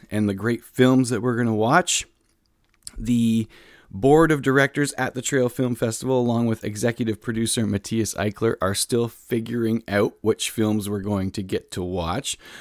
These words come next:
but they have great choices on hand. They're having a tough time figuring out the best ones for us to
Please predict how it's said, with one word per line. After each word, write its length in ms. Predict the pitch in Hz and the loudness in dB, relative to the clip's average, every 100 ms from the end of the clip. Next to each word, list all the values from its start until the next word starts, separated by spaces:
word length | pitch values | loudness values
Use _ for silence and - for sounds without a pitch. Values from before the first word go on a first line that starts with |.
| - | -6
but 140 | 113 - | -2 -2
they 140 | 98 | -2
have 380 | 92 90 85 98 | -4 -6 -10 -14
great 500 | - 95 95 101 - | -10 -4 -2 -4 -6
choices 520 | - 101 98 95 92 | -4 -2 -2 -4 -6
on 220 | 95 90 | -6 -6
hand. 380 | 90 110 117 117 | -4 0 2 2
They're 100 | 107 | 0
having 280 | 101 98 98 | -2 -2 -4
a 60 | |
tough 360 | 95 - 104 - | -6 -6 -6 -6
time 360 | - 120 101 110 | -4 -2 -2 -4
figuring 500 | - 104 104 104 104 | -4 -4 -2 -2 -2
out 280 | 95 95 - | -4 -6 -8
the 100 | 104 | -8
best 400 | 107 117 - 117 | -4 -2 -2 -2
ones 320 | 110 101 104 | -2 -2 -4
for 240 | - 107 | -4 -2
us 140 | 101 | -2
to 100 | - | -6